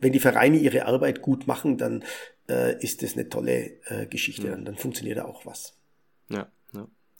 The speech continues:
Speaker 2: Aber es ist halt auch wieder viel ehrenamtlich dann, ja, die, die Zeit.
Speaker 1: Äh, ja, ja, da hat einer vor kurzem mal irgendwas geschrieben, äh, der hat den Vergleich, da ging's auch um den Vergleich, ich glaub, da ging's sogar um Rostock.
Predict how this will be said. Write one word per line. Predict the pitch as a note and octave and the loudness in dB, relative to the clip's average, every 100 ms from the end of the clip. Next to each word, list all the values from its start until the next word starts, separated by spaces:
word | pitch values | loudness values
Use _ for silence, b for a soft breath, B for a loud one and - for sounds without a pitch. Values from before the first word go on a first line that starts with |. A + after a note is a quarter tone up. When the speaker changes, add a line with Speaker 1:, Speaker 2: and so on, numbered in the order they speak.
| - | -4
Speaker 2:
Aber | G#2+ | 0
es | B2+ | 0
ist | - | 0
halt | B2 | 0
auch | A#2 | 0
wieder | A#2+ B2 | -2 -4
viel | - A#2+ | -4 -2
ehrenamtlich | A#2 A2+ A2 G#2+ G#2 G2+ - | -2 -2 -2 -6 -8 -12 -14
dann, | G#2+ G2 | -12 -12
ja, | G2+ - B B | -12 -12 B B
die, | - - | -16 -16
die | - | -14
Zeit. | G#2 D#3 | -2 8
Speaker 1:
Äh, | D3 D#3 D3+ | 12 12 12
ja, | B2 A#2+ C3 G#3 C4 G3+ F3 - | 10 8 8 8 8 6 4 0
ja, | C#3 D#3 A3+ | -2 0 2
da | F3 - | 2 4
hat | E3 | 2
einer | D#3 E3+ F3+ F3 F3 | 4 8 10 10 8
vor | - | 0
kurzem | - G#3 - F#3 | 2 4 4 2
mal | D3+ C#3+ C#3+ B2+ - - _ _ _ _ _ - | 4 6 6 4 -6 -20 _ _ _ _ _ -6
irgendwas | C3 D#3+ C3+ C#3 - - | 0 0 2 -2 -4 -6
geschrieben, | A#2+ - A2 C#3+ F3+ D3+ C3 C3 - | -4 -4 -2 -2 0 2 0 -2 -6
äh, | B2 B2 A#2+ A#2+ A2+ A2 _ _ _ _ | 2 4 4 2 -2 -10 _ _ _ _
der | - | -4
hat | A2+ | -2
den | C3+ | 0
Vergleich, | - B2 A#2+ C#3 - | 0 2 4 4 0
da | C3+ | -6
ging's | - F#3+ F#3+ | -2 0 0
auch | - F#3 | 0 2
um | A#3 | 2
den | D#3+ C#3 | 0 -2
Vergleich, | B2+ - | -2 0
ich | |
glaub, | - F3 | 0 2
da | D3 | 0
ging's | D#3 G3+ | 0 0
sogar | G3 C3+ B2+ | 2 0 0
um | A#2+ | -2
Rostock. | - A#2+ - B2 - | -2 -4 -2 -4 -4